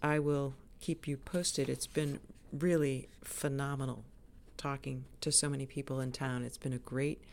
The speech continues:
experience for the most part. Um, I know I, I've kidded about, uh, several angry confrontations, and there were, there were several,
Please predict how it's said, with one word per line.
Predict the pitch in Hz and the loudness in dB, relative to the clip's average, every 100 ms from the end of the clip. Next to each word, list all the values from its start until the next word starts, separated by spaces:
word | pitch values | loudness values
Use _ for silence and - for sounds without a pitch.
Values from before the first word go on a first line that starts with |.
| - - - - | -20 -20 -6 -4
experience | - - 147 135 131 127 - | -2 2 2 2 0 0 0
for | 139 | 0
the | 135 | 2
most | 135 - | 2 0
part. | - 135 131 - - | 0 -2 -2 -4 -2
Um, | 139 131 127 135 | 0 -2 -2 -2
I | 135 | -2
know | 135 | 0
I, | 135 127 - | 0 -2 -4
I've | - 131 - - - | -4 -4 -6 -12 -4
kidded | - 165 131 | 2 2 2
about, | 131 127 123 - - - - - - - - - - - - - - | 0 0 -2 -4 -12 -18 -18 -18 -20 -20 -20 -20 -20 -20 -20 -20 -4
uh, | 98 | 0
several | - 160 139 139 - 139 | 2 4 4 2 0 0
angry | 143 156 139 139 131 | 2 2 2 2 0
confrontations, | - 143 135 139 127 139 139 - 123 123 - - | -2 -2 -2 -2 -2 0 0 0 0 0 0 0
and | 131 127 | 0 0
there | 135 | 0
were, | 123 123 - - | 0 -2 -8 -6
there | 135 | -4
were | 123 | 0
several, | - 160 127 127 110 | 2 4 2 0 -4